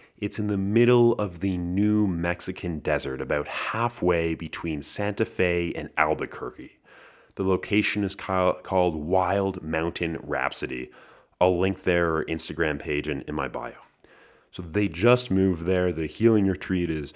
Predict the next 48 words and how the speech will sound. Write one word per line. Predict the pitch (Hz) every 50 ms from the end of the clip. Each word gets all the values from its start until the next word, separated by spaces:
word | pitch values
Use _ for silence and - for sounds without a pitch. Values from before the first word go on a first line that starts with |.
| - - _
far | _ - - 95 90 95 98 98 101
from | 95 - - 92 85 76
being | 73 82 85 - 80 78 76 73 71
ready | - 76 76 76 76 73 71
for | 71 - - 78 73 69 67
visitors | 64 - 80 76 76 85 - 78 73
to | - -
come, | 80 - - - 78 76 73
but | 73 76 - -
I | 95 117 135 139
went | 135 131 117 92 78
there | - - 78 65 62 62 67 82 98 - - - - - _ _ _ _ - -
as | 101 95 -
part | - - - 90 92 90
of | 90 82 82
the | 98 101
housewarming | 95 - - - - - 120 120 117 113 - - - 85 80 76 69 65 60 60 60 _ _
that | - 82 76
they | - 76
were | 71 65 67
hosting. | - - - 60 - - - - 62
I | 65 67
thought | 67 - 85 85
it | 85
would | 82
be | 73 80 73
really | 71 78 90 113 139 139 127 131
cool | 120 - - 98 98 92 90 87 87 82 78 - - - - - - - - -
to | - -
go | 82 92 87 80
down | 82 82 80
to | 78 76
New | 73 69
Mexico. | 67 76 92 101 - - - - 95 92 90
I've | 82
never | 80 78 71 78 76
been | 65 78 78 73
in | 73 73
the | 69 -
desert | - - 73 71 - - 65 - -
proper. | - - 117 107 101 95 - - 98 95 92 90 92 - - - _ -
I | - 82
took | - - 82 -
a | 85
couple | 76 - - 78 - - 76
days | 69 64 - 73 73 71 71 -
off | 69 64 64 64 - -
work | 85 82 95 107 107 104 101 98 - -